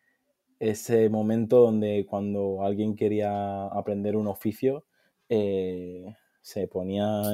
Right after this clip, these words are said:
en su lugar de, de aprendiz y aprendía, tenga la que tenga, ¿no?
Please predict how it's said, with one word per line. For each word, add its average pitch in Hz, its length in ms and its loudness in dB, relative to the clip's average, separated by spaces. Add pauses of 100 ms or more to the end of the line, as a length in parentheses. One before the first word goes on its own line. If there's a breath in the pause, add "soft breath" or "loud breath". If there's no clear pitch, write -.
en 104 120 -4
su 107 120 -4
lugar 104 360 2
de, 101 260 0
de 101 80 -2
aprendiz 101 460 -2
y 107 140 2
aprendía, 98 440 0
tenga 113 260 4
la 107 240 4
que 95 120 0
tenga, 95 300 -12
¿no? 104 200 -10